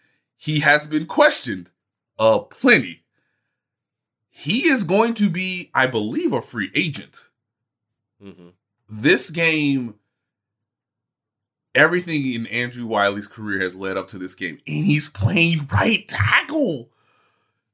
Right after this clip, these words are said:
Speaker 1: Um, so it's just a cool, it's a cool moment. I don't know what the future holds, guys. This is why recording a podcast two days before the Super Bowl was so much fun.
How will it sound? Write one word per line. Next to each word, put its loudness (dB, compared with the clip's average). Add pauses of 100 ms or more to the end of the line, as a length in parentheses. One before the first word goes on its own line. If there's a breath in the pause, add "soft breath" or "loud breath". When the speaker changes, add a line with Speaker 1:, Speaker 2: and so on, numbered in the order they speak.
(320)
Speaker 1:
Um, 4 (560)
so 4 (920)
it's 0
just -2
a -2
cool, -2 (480)
it's -8
a -4
cool 0
moment. 2 (100)
I 2
don't 4
know 2
what 0
the -10
future -8
holds, -12
guys. -6 (100)
This -8
is -6
why 4 (380)
recording 0
a -12
podcast 0
two -8
days 0
before -12
the -8
Super -10
Bowl -6
was -10
so -2
much -4
fun. -4